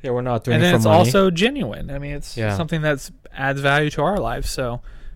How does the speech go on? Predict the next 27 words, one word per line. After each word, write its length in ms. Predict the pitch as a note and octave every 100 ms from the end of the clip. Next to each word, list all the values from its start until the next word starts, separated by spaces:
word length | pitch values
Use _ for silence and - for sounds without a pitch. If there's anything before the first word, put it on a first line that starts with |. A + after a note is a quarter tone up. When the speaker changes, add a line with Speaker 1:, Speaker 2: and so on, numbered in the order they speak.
| -
Speaker 2:
could 120 | -
add 180 | C3+ C3
value 300 | C3 C3+ C3
to 160 | A#2+ C3
your 180 | C3 D3+
life 300 | G#2 A2+ -
out 200 | B2+ A#2+
there, 180 | C3
listener. 420 | B2+ A#2+ - A#2 B2+ - - - -
Speaker 1:
Yeah, 200 | C3+ F#3+ - - - -
true. 260 | - A3 A#3+ - - - -
Yeah. 120 | E3
Speaker 2:
Is 120 | D3
there 120 | D#3+
any, 380 | D#3 D#3+ D3+ C#3+ - - - - - - -
any 180 | D#3
product 480 | C#3+ - C#3 D3 C#3+
that 120 | -
comes 200 | D#3+ D3+
to 60 | D3+
mind 340 | C#3 D3+ F3+
that 220 | E3+ C#3+ -
adds 240 | D#3 D3
value 240 | D#3 D#3 D3+
to 100 | D#3
your 80 |
life? 340 | D#3+ F3+ G3